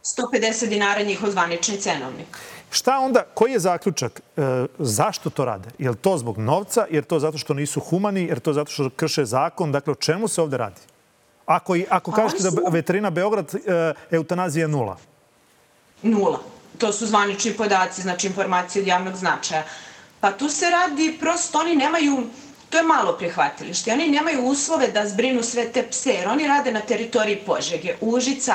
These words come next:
Speaker 1: Arilja, Čajetine i Kosjerića. I prosto to je veliki broj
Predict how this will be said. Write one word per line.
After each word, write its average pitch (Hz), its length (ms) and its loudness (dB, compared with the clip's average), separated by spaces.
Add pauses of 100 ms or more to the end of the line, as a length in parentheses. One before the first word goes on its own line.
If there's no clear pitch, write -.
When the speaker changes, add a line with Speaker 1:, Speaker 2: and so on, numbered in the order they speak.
Speaker 1:
Arilja, 170 540 2 (360)
Čajetine 233 840 2 (400)
i 233 140 -2
Kosjerića. - 720 0 (100)
I 214 100 -2
prosto 269 340 0
to 269 120 -2
je 330 60 2
veliki 339 360 2
broj 320 200 2